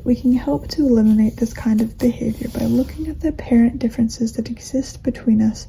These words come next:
with the Savior's eyes, and based on what we have in common, our divine identity and kinship. Moreover, we can strive to see ourselves reflected in the dreams, hopes, sorrows, and pains of our neighbor.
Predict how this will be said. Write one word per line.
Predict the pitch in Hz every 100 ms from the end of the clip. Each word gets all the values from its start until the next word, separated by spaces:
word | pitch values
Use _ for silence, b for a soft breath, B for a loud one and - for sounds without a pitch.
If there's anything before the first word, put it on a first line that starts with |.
| B B B -
with | 254
the | 262
Savior's | - 220 226 233
eyes, | - 277 240 -
and | 254 247
based | 269 277 - -
on | 233 233
what | 240
we | 220
have | 240 226
in | 220
common, | - 277 240 240 - - B B B B B B B B - -
our | 233
divine | 226 226 226 247 254
identity | 247 233 220 - - 240
and | 247
kinship. | - 233 - - - - - - - -
Moreover, | 233 277 233 226 220 233 - - b b b -
we | 247
can | 240 294 294
strive | - 226 220 220
to | 247
see | - 240
ourselves | 226 226 226 220 226 233
reflected | 226 254 254 - 233 226
in | 226
the | 220
dreams, | 226 220 220 233
hopes, | - 220 226 -
sorrows, | - 220 220 220
and | 220 226
pains | - 254 226 220
of | 240
our | 233
neighbor. | 226 262 247 220